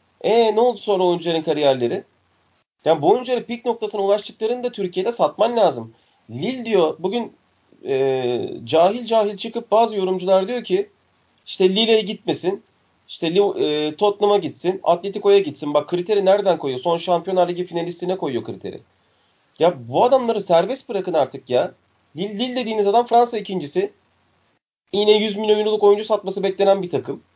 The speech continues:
Bu adam gidecek orada, kendini gösterecek, kendini geliştirecek, daha da güçlenecek. Ve sonra ç-, çok daha iyi bir takımda bizi b-, başarıyla temsil edecek. Ve senin alttan gelen yeni oyunculara da ye-, yer açacaksın. Bütçeni rahatlatacaksın.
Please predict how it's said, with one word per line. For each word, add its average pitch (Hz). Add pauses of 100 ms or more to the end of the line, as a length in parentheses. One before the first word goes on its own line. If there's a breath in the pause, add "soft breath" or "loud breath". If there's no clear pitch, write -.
(760)
Bu 214
adam 247
gidecek 233
orada, 185
kendini 214
gösterecek, 175
kendini 190
geliştirecek, 165
daha 180
da 233
güçlenecek. 165 (440)
Ve 208
sonra 233
ç-, 220
çok 247
daha 220
iyi 233
bir 208
takımda 156
bizi 196
b-, 196
başarıyla 220
temsil 247
edecek. 202 (560)
Ve 147
senin 214
alttan 165
gelen 226
yeni 196
oyunculara 214
da 247
ye-, 196
yer 190
açacaksın. 185 (320)
Bütçeni 185
rahatlatacaksın. 165